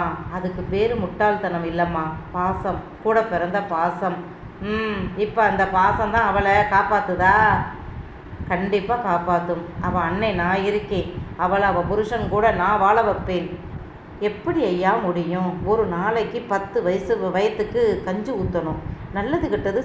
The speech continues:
செய்யணும், ஊர் முறை, வரி, வம்பு, உறவு முறை செய்யணும். நீ ஒருத்த வம்பாடு பட்டு எம்புட்டுத்தான் செய்ய முடியும்?" "உனக்கும் வயசாகுது, கல்யாணம் காட்சி பண்ண வேண்டாமா?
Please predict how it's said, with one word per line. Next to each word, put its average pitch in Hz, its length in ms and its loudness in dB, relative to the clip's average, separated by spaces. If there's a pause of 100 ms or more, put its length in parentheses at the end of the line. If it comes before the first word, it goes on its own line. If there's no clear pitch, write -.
செய்யணும், 175 480 0
ஊர் 247 220 4
முறை, 180 280 2
வரி, 175 360 4
வம்பு, 185 440 0
உறவு 220 280 4
முறை 196 200 2
செய்யணும். 185 580 0 (280)
நீ 185 140 -2
ஒருத்த 220 500 4
வம்பாடு 208 520 4
பட்டு 220 220 2
எம்புட்டுத்தான் 196 680 2
செய்ய 240 280 2
முடியும்?" 220 480 2 (560)
"உனக்கும் 240 460 0
வயசாகுது, 190 720 0
கல்யாணம் 262 420 4
காட்சி 226 260 4
பண்ண 208 240 2
வேண்டாமா? 175 580 4